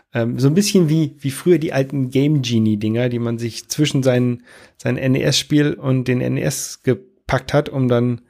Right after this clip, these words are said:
so Sachen zu hacken, damit man unendlich Leben hat und sowas. Ähm, ist das ein, eine kleine App, die sich, äh,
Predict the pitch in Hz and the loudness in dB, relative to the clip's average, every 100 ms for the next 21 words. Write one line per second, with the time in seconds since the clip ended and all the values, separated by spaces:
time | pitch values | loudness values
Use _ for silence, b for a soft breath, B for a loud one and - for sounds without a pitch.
0 | b b - 117 113 113 113 120 135 147 | b b -10 -6 -4 -6 -6 -4 0 0
1 | 123 120 117 127 135 131 123 127 - 123 | 0 2 2 2 0 0 0 -2 -2 -2
2 | 117 117 - 131 123 117 113 147 139 113 | -2 -4 -6 -2 -2 -2 0 2 2 0
3 | 110 110 127 202 - B B B B B | -2 0 0 0 -2 B B B B B
4 | - 131 131 - 135 170 - 151 147 151 | -2 2 2 -2 0 0 0 0 2 2
5 | 147 - 139 135 147 147 - 160 156 139 | 0 -2 -2 0 0 0 0 -4 -4 -4
6 | 143 139 139 135 - - 135 127 127 | 0 2 0 0 -6 -8 -2 0 -2